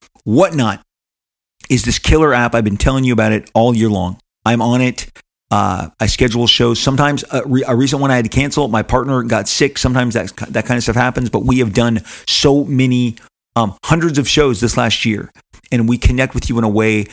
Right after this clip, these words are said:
that is just, uh, state of the art. You're, you see me. I'm live streaming. I'm sharing with you my exclusive variants, my exclusive covers.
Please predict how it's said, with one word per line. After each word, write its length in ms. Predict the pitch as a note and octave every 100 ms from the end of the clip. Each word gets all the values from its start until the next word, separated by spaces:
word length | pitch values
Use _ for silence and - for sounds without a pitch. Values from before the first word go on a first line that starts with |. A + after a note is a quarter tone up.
| - -
that 120 | A2+
is 160 | A2 -
just, 400 | - B2+ - - A#2
uh, 260 | G#2+ - -
state 280 | - - D3+
of 80 | B2+
the 100 | A#2+
art. 260 | C3+ C3+ - - -
You're, 180 | A#2+ B2+
you 220 | C#3 B2+
see 280 | - C3+ C3
me. 160 | C#3
I'm 160 | C3 B2+
live 240 | A#2+ C3
streaming. 320 | - C#3 C3+
I'm 100 | A#2+
sharing 320 | A#2 C3 B2+ B2
with 180 | A#2+
you 180 | B2+ B2+
my 260 | A#2 A2+ A2
exclusive 420 | G#2+ - A2+ G#2+
variants, 560 | G2+ B2 C3+ B2+ B2 - - -
my 120 | A2
exclusive 440 | G#2 - B2+ G2+ -
covers. 480 | C3 C3 C3 A#2